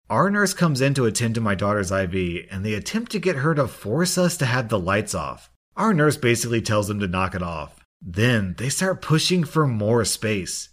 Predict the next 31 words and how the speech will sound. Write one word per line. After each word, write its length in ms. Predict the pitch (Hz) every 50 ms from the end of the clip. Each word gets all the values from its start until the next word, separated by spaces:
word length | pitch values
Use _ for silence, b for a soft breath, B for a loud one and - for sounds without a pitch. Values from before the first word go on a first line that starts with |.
| _ _ _
They 200 | - 101 120 127
attempt 300 | 127 120 - 202 226 226
to 80 | 254 226
push 300 | - - 180 180 170 -
our 140 | 165 147 127
chair 380 | - - - 120 123 131 131
away 400 | 120 107 98 101 110 117 127 127
where 160 | 117 113 113
my 180 | 110 107 104 98
husband 480 | 92 82 87 113 127 120 120 120 104 92
is 140 | 90 -
sitting. 340 | - 98 87 82 71 57 55 - _ _ _ -
They 180 | 104 127 170
put 420 | 196 190 - 269 254 175 120 95 82
their 280 | 110 110 113 131 156
chair 480 | 151 - - 151 160 156 151 151 147 127
way 180 | 107 135 175
over 300 | 190 185 180 156 147 151
on 80 | 139 120
our 160 | 110 117 123
side 240 | 117 - 127 120 120
of 80 | 117 104
the 100 | 107 95
room, 440 | 92 98 104 98 92 90 90 87 -
pushing 320 | - - 190 - - 240 226
the 80 | 196
curtain 320 | - - 151 151 160 143 120
into 220 | 123 123 120 117
our 100 | 101 95
faces, 560 | 90 - - 107 107 110 107 - 92 87 82
essentially. 680 | 85 82 - - 104 95 87 - 87 82 80 78 73 -